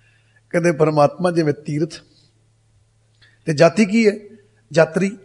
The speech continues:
ਦਰਸ਼ਨ ਕਰਨ ਵਾਲੇ।" ਕਹਿੰਦੇ, "ਜਿਵੇਂ ਕੋਈ ਤੀਰਥ ਹੁੰਦਾ ਹੈ ਤੇ ਉੱਥੇ ਜਿਹੜੇ ਯਾਤਰੀ ਜਾਂਦੇ ਨੇ, ਉਸ ਤੀਰਥ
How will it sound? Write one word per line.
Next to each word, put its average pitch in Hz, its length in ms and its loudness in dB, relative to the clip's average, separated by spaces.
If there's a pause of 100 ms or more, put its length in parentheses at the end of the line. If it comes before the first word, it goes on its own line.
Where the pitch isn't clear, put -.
ਦਰਸ਼ਨ 196 300 -8
ਕਰਨ 202 180 -6
ਵਾਲੇ।" 202 300 -14 (1000)
ਕਹਿੰਦੇ, 220 200 2
"ਜਿਵੇਂ 196 340 2
ਕੋਈ 160 220 4
ਤੀਰਥ 175 560 2
ਹੁੰਦਾ 143 340 2
ਹੈ 127 360 -2 (920)
ਤੇ 175 80 4
ਉੱਥੇ 175 200 4
ਜਿਹੜੇ 196 160 6
ਯਾਤਰੀ 160 440 2
ਜਾਂਦੇ 165 320 2
ਨੇ, 196 120 0
ਉਸ 202 100 0
ਤੀਰਥ 185 240 -4